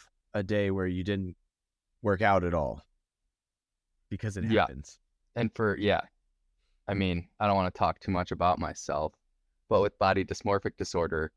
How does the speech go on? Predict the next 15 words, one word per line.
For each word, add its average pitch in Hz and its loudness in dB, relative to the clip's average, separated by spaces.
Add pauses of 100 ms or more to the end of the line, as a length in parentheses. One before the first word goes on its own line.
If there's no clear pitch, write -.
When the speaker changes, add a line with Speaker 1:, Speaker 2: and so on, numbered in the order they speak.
(300)
Speaker 2:
it's 98 -4
even 85 -2
worse. 82 -4
So 90 -2
if 85 -4
I, 90 2 (260)
I'm 135 2
getting 143 0
better, 87 0 (240)
but 113 -2
if 104 -6
I 117 2
don't 120 0 (300)
work 104 -2
out, 98 2